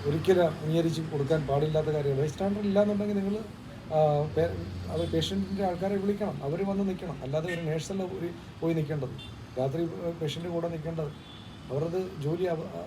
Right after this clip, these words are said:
അതല്ല. അപ്പോൾ നിങ്ങൾ ഇതുപോലെ വിഷമിക്കുന്ന നൂറുകണക്കിന് ആൾക്കാരുണ്ടെന്ന് എനിക്കറിയാം. പക്ഷേ ഇതൊക്കെ സമൂഹത്തിൽ വന്ന് പറയാൻ പറ്റുന്ന ഒരു ഇടമാണ് ബ്ലസ് അക്കാഡമിയെ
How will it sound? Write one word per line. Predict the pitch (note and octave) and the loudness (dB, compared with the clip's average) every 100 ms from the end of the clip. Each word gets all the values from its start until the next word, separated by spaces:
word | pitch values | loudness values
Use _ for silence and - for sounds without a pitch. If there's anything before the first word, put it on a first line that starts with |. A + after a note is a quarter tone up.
| D3+ | -4
അതല്ല. | D3+ E3 E3+ - - - - - - - - - | -2 0 -2 -6 -10 -14 -14 -14 -14 -14 -12 -12
അപ്പോൾ | - D#3 | 0 2
നിങ്ങൾ | D#3 E3+ | 6 4
ഇതുപോലെ | D#3+ E3 F3+ | 4 4 4
വിഷമിക്കുന്ന | E3 F3 F3 F3+ F3 | 4 2 0 2 4
നൂറുകണക്കിന് | F3 G3+ G#3 G#3 G3+ F#3 | 8 10 10 10 8 8
ആൾക്കാരുണ്ടെന്ന് | F#3 F#3+ F3+ E3+ | 6 4 4 2
എനിക്കറിയാം. | D#3+ D#3+ D#3 C#3+ | 2 2 2 2
പക്ഷേ | D#3+ | 2
ഇതൊക്കെ | D#3+ D#3 D3+ | 2 2 0
സമൂഹത്തിൽ | D#3+ E3 D#3+ E3+ E3 | 0 0 0 0 2
വന്ന് | E3 D3 | 0 2
പറയാൻ | D3+ F3+ F#3+ | 4 6 4
പറ്റുന്ന | F3 E3+ F3 | 2 0 0
ഒരു | E3 | 2
ഇടമാണ് | E3 F#3+ F3 D#3+ D3 | 4 6 4 2 0
ബ്ലസ് | C#3 D#3 | 0 -2
അക്കാഡമിയെ | D#3 D#3+ D#3 D3+ | 0 0 0 0